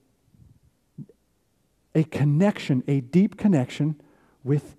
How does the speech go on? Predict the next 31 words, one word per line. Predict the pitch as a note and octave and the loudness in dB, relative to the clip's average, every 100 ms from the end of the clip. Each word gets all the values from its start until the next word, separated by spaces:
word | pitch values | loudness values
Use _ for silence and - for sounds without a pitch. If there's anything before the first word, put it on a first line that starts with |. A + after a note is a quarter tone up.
| - | -6
you. | E3 B3 E3 - - _ _ _ _ _ _ _ | 2 4 2 -2 -14 _ _ _ _ _ _ _
Let | - | 2
me | A#3 | 2
take | - A3+ - | 4 2 4
you | |
back, | E3 A3+ A#3+ G3+ | 2 4 2 2
if | - | 0
you've | F3+ | 2
been | D3+ B3 | 6 6
here | G3+ F#3 | 6 4
through | - | 2
the | F3 | -2
whole | E3+ F#3+ | 2 0
shebang, | - D#3 G#3 E3 | 2 2 2 4
let | G3 | 2
me | |
k-, | G3 - | 0 -2
take | - G3+ | 2 4
you | G3 | 4
back | F#3+ G#3 | 4 2
to | E3 | 0
January. | D3 A3 G3 C3 A2+ - - _ - _ _ _ | 2 4 4 2 -2 -6 -20 _ -20 _ _ _
That | - | 2
that's | F#3 A#3+ - | 4 4 2
what | A#3 | 4
the | A3+ | 4
whole | C#3+ B3 | 6 4
shebang | B3 - F#3+ G#3 A#3 G#3 | 4 2 4 6 6 6
is | E3 | 6
all | G3 G3 | 6 6
about. | F#3 G#3 C#3 - | 4 2 2 -2